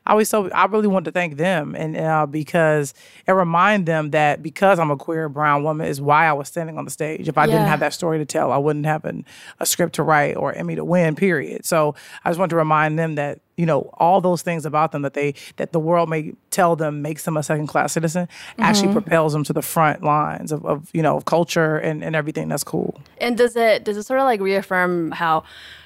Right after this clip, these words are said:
Speaker 2: you just gotta keep putting yourself out there? Does it kind of affirm, um, like, if you write about your experiences and you put it out there, people will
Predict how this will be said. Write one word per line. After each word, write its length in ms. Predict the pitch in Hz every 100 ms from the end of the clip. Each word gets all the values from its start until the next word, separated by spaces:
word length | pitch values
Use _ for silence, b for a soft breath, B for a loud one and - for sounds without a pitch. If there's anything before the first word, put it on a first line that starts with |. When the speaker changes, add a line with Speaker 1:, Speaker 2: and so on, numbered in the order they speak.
| B
Speaker 2:
you 120 | 220
just 160 | 220 240
gotta 200 | 180 175
keep 220 | - 190
putting 260 | - 190 190
yourself 340 | 170 - 175
out 200 | 180 170
there? 260 | 170 160 165
Does 220 | 180 180
it 180 | 190 - - -
kind 180 | - 202
of 100 | 190
affirm, 480 | 185 - 185 185 185
um, 520 | - 185 165 165 175 -
like, 180 | 165
if 100 | 170
you 140 | 175 180
write 220 | 175 185
about 240 | 175 170
your 100 | 175
experiences 800 | 175 - 180 165 170 - 160 160
and 240 | 151 160 165 B B B
you 140 | 190 190
put 160 | 196
it 80 | 185
out 240 | 185 196
there, 240 | 185 175 165
people 460 | - 196 190 180 -
will 400 | 175 160 156